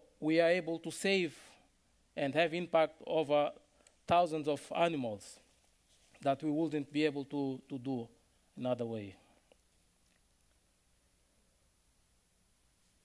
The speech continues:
We would like to continue, make sure that we meet the basic needs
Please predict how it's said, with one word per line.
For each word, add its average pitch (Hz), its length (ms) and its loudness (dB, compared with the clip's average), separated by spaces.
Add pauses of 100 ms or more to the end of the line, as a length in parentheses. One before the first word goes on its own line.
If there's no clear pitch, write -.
(400)
We 180 120 0
would 208 260 2
like 202 360 2
to 190 260 -4
continue, 196 600 0 (1400)
make 170 200 0
sure 170 200 -2
that 156 220 -2
we 160 120 -2
meet 185 420 -2 (220)
the 139 80 -6
basic 139 420 -2
needs 143 360 -8